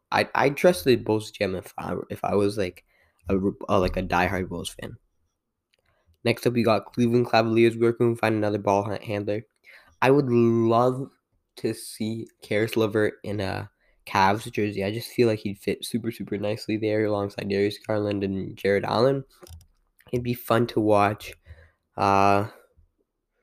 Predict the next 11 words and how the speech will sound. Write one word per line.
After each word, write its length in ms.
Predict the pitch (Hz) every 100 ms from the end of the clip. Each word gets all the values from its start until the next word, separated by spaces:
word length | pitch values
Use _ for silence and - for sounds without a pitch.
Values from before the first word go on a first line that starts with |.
| _ _ _ _
it 80 | -
also 240 | 131 147
so-, 400 | 135 - 120 127
shows 260 | - 123 120
a 60 |
picture 440 | 113 120 117 - 113
of 360 | 107 104 104 -
Dennis 240 | 107 104 117
Schroeder, 540 | - 113 110 110 120 _
I 120 | - 101
guess. 380 | 110 113 -